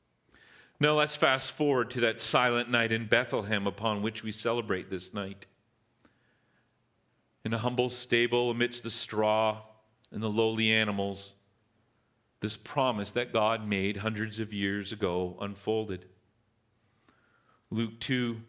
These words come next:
ten tells us that the angel had to appear and said, "Fear not,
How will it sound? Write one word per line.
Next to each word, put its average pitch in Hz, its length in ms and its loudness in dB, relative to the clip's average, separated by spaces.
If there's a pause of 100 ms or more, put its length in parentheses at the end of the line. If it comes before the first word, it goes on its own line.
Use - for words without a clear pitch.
(260)
ten 113 380 0
tells 113 360 0
us - 320 -4 (680)
that 101 100 -6
the - 180 -8
angel 113 440 -2
had 110 340 -2
to 107 160 -6
appear 95 640 -2 (720)
and 101 180 -6
said, 110 280 -2
"Fear 117 300 -2
not, 101 400 -4